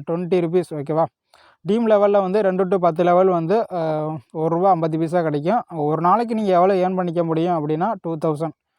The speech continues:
ரெண்டாயிரம் ரூபா வரைக்கும் இந்த பிளான்ல இருந்தீங்க அப்படின்னா, நீங்க ஏர்ன் பண்ணிக்க முடியும். இதுல வித்ட்ரா பண்ணணும் அப்படின்னா, நீங்க வந்து, அ, ஆயிரம் ரூபாய் இருக்கணும், ஓகேங்களா?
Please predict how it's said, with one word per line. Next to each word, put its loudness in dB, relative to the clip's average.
ரெண்டாயிரம் 4
ரூபா 6
வரைக்கும் 0
இந்த -4
பிளான்ல 0
இருந்தீங்க 0
அப்படின்னா, 0
நீங்க -4
ஏர்ன் -4
பண்ணிக்க -2
முடியும். -4
இதுல -6
வித்ட்ரா 2
பண்ணணும் 0
அப்படின்னா, -2
நீங்க -6
வந்து, -4
அ, -4
ஆயிரம் -2
ரூபாய் 0
இருக்கணும், -8
ஓகேங்களா? -6